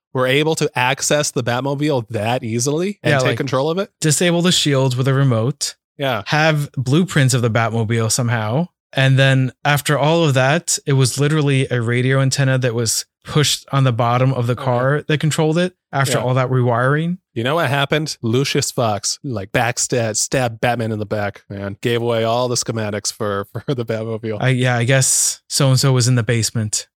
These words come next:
Speaker 1: I guess so. <laughs> Yeah.
Speaker 2: Do you, do you get that one?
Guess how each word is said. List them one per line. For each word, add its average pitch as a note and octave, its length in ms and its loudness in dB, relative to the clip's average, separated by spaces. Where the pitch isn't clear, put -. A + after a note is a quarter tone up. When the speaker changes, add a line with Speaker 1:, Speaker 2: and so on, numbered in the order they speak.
Speaker 1:
I - 140 -14
guess - 220 -6
so. F#3+ 300 0
<laughs> - 280 -6
Yeah. A2+ 220 -6
Speaker 2:
Do C3 80 -2
you, B2 180 -2
do A#2+ 60 -2
you A#2+ 120 0
get A#2+ 140 0
that B2+ 200 0
one? C#3+ 300 0